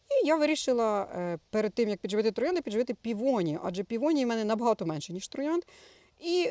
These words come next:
вже зроблю діло і хоча б одну рослину закрию, так, е, потреби її, і вже мені буде полегшення, а потім візьмусь до троянд. І,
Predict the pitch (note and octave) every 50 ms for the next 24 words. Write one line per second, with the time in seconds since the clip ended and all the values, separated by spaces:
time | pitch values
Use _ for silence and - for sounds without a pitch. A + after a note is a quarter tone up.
0 | - A3+ G#3 G3 G3 A#3 B3+ B3 A#3 - - F#3+ E3 A#3+ A3+ G#3+ F#3+ A3+ B3+ A#3+
1 | F#3+ F3+ G#3 A3+ A#3 G#3 G3 F3+ E3+ - _ _ _ _ - A#3+ - - A#3+ -
2 | A#3+ G#3+ F#3 G3+ F#3+ G3 A3 G#3+ G#3 - - G#3+ G#3 G3 F#3 F3 E3+ E3+ - -
3 | - D#3+ D3+ G3 - - C4+ E4 A4 G4 D4 A#3 F3+ D3+ - A#3 B3+ - - G#3+
4 | F#3+ F3+ - - - C#3+ - - - - - A#3+ A#3 - B3+ A3+ G#3 F#3 F3+ D#3+
5 | F3 F3 D#3+ F3 E3+ D#3+ F3+ - - A3 G3 F#3+ G3 C4+ F#4+ F#4 F4 C#4+ C4 A#3
6 | A#3+ C4 - C4 B3 A3+ F3+ - - - - E3 E3+ - E3+ F3+ - - F4+ A4
7 | - - G#4 E4+ - _ _ - F#3+ F3 G3 F3 G3 B3+ D#4 A#3+ B3 A3+ - B3
8 | A#3 F3+ - - - - - - - - - _ - B3 D#4